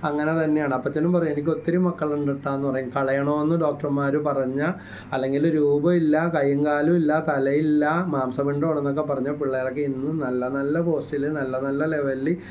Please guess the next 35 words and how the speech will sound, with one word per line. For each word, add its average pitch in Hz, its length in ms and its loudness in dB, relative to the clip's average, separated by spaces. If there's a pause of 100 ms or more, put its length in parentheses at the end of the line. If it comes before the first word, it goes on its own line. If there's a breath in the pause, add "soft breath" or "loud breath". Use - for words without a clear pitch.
(220 loud breath)
വേറെ 127 240 0
പല 143 200 2
രാജ്യങ്ങളിൽ 147 540 2
ഇരിക്കുന്നവർ 151 560 0
വരെയുണ്ട്, 143 440 0
എത്തിച്ചേർന്ന് 170 720 -2
നല്ല 175 300 2
മിടുക്കികളും 175 600 0
മിടുക്കന്മാരായിട്ട്. 165 920 -2 (460 loud breath)
അപ്പോൾ 147 200 0
അത് 180 280 2 (160)
എന്തുകൊണ്ടാണ് 175 540 4
പിന്നെ 202 180 2
അങ്ങനെ 180 280 4
കണ്ടത്? 180 320 2
ദൈവം 127 300 0
അവരിൽ 151 280 2
നിന്ന് 170 160 2
അത് 165 120 2
മറച്ചു 170 420 0
വെച്ച്, 165 280 -4 (140)
പുറത്ത് 131 260 -2
വരുമ്പോൾ 151 320 0
സൗകര്യം 151 340 2
ഉണ്ടെങ്കിൽ 147 260 0
വിശ്വസിച്ചാൽ 147 520 -2
മതി. 127 320 -4 (500 loud breath)
നോക്കിയ 143 300 0
പരിശോധനയിലൊക്കെ 165 800 2
മാംസപിണ്ഡമാണ്, 151 1000 0
തലയില്ല, 147 480 0
വാലില്ല, 147 520 -2
കാലില്ല 143 400 -2
എന്നൊക്കെ 143 240 0
പറഞ്ഞ് 139 680 -4